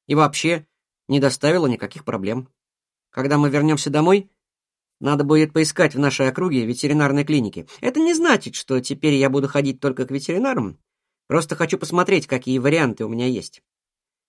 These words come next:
Когда мы вернулись от ветеринара, папа начал соскребать палочкой от мороженого жвачку, которая прилипла к автомобильному люку.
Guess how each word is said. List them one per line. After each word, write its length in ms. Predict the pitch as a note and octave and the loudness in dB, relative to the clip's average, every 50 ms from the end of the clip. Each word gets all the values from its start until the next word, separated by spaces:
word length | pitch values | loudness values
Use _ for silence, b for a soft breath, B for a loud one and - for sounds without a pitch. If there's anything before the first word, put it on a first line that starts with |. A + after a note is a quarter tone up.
| _ _ | _ _
Когда 300 | _ C#3+ D3+ D#3+ F3 F#3+ | _ -2 0 4 4 6
мы 100 | F#3+ F#3 | 6 6
вернулись 400 | F3 F#3+ F#3+ G3 G3 F#3+ F#3 F#3 | 6 4 6 6 6 4 4 2
от 100 | F#3+ - | 0 -2
ветеринара, 640 | E3+ F3+ D3+ G3 F#3 F#3+ G#3 A#3+ A#3+ F#3+ C3+ - - _ _ _ | -2 -2 0 2 2 4 4 4 4 2 2 0 -4 _ _ _
папа 440 | - F#3 G3+ - F#3+ F3+ E3+ E3 - | 0 0 2 4 2 4 4 2 2
начал 400 | - - D#3 E3 E3+ - E3 D#3 | 0 -2 -2 -2 -2 -2 -4 -4
соскребать 540 | D3 - D3+ D3 - D3+ D3+ D3 D#3+ D3+ - | -4 -4 -8 -6 -4 -2 0 0 0 0 2
палочкой 400 | - F#3 F#3+ F#3 D#3+ - - D#3 | 2 2 2 2 0 -2 -4 -4
от 60 | D3+ | -2
мороженого 500 | D3 D3 D3 E3 E3+ E3 D#3+ E3 D#3 D#3 | 0 0 0 0 -2 -2 -2 -2 -2 -2
жвачку, 520 | D#3 F3 F#3 E3 E3 D3 - - A#2 G#2+ - _ _ _ _ _ _ | 0 2 2 2 2 0 -4 -10 -10 -12 -12 _ _ _ _ _ _
которая 360 | _ B2 B2+ C#3+ C#3+ C#3+ C#3 | _ -6 -2 0 2 2 2
прилипла 440 | C#3 - D3 D3+ D#3+ G3 - E3 F3+ | 2 2 2 2 2 2 0 0 -4
к 80 | F3 - | -4 -4
автомобильному 640 | D3 - - C3+ C3+ B2+ C3 C#3 D3 D3 C#3+ D3+ | -6 -4 -2 -2 0 0 0 0 2 2 2 2
люку. 380 | C3+ A#2+ G#2 - - E2 - | 0 0 -2 -6 -10 -14 -16